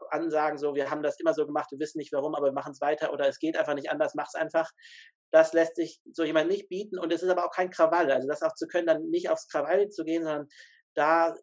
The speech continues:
intelligent nachfragen und im freundlichen Gespräch und humorvoll andere Wege finden. Ich glaub, das ist die Kunst, die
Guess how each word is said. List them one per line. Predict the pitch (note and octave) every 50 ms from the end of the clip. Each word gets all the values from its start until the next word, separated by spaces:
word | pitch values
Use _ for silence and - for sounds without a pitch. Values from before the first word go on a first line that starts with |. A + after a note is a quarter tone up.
| _ -
intelligent | F#3 A3 - G#3+ G3 F#3+ F3+ F3 E3 E3+ F3+ F3 - -
nachfragen | - E3 D#3 D#3+ D#3+ - - D#3 D3+ D3 D3 C#3 D3+
und | E3 D#3+ E3 -
im | F3 E3 D#3+
freundlichen | - - E3+ E3 E3+ E3+ D#3 D#3+
Gespräch | D#3 - - D#3+ D3+ C#3+
und | D3 C#3+
humorvoll | D#3 D#3 D3+ D#3 D#3+ - E3 D3 D3 D3+
andere | - D#3+ D#3+ D3+ C#3 C#3
Wege | D3 C#3+ D3 C#3
finden. | - D#3 C#3+ D3 - D#3+ E3+ E3+ _ _ _ _
Ich | - -
glaub, | - C#3+ C3+
das | D#3+ D3+ -
ist | -
die | - - -
Kunst, | - D#3+ D3 D3 - -
die | D3 C3+ C3 B2+ -